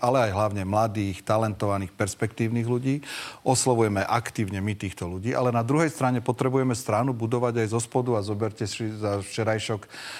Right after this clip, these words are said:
sa, len za jeden deň sa nám prihlásilo, že chce pomôcť v tomto smere viac ako desať tisíc ľudí. Nám padol dokonca server, keď sa to, <laughs> nikto neočakával, že bude taký nápor.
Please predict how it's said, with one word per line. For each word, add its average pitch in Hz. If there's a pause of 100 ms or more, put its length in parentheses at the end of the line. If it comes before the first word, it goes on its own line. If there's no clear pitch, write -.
(140)
sa, 117
len 117
za 104
jeden 123
deň 110
sa 117
nám 101
prihlásilo, 113
že 104
chce -
pomôcť 123
v -
tomto 101
smere 113 (320)
viac 113
ako 110
desať 120
tisíc 104
ľudí. 104 (280)
Nám 110
padol 123
dokonca 98
server, 104
keď 92
sa 92
to, - (320)
<laughs> 95
nikto 113
neočakával, 101
že 95
bude 98
taký 95
nápor. 98